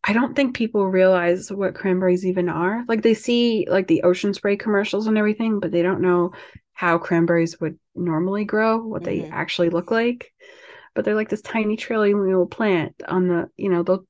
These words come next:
Speaker 1: trail through the sphagnum, and then you'll see a big, a big red be-, berry. And, um, I just think it's so novel that there's, like, cranberries. <laughs> You could
Speaker 2: Yeah.
Speaker 1: just go and grab one.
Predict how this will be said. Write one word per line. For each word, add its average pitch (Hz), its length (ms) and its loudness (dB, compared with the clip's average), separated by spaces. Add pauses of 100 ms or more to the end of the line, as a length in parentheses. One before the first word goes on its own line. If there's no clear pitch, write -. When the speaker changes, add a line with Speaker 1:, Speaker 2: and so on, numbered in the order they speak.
Speaker 1:
trail 214 280 4
through 214 200 2
the 202 120 2
sphagnum, 190 800 0
and - 140 -4
then 196 100 -2
you'll 190 180 0
see 208 200 0
a 190 60 0
big, 196 380 0 (320)
a 180 100 0
big 190 300 2
red 185 280 2
be-, 180 320 4 (160)
berry. 175 500 2
And, 175 320 0
um, 170 400 0 (1120)
I 202 80 -4
just 214 180 -4
think 208 180 -2
it's 202 140 -8
so 196 120 2
novel 180 440 2
that - 160 -6
there's, 220 240 -6
like, - 220 -6
cranberries. 214 680 -4
<laughs> 311 280 2
You 214 60 -6
could 214 120 -2
Speaker 2:
Yeah. 170 160 2
Speaker 1:
just 175 140 -6
go 196 160 2
and 185 180 -2 (100)
grab 190 300 0
one. 190 260 0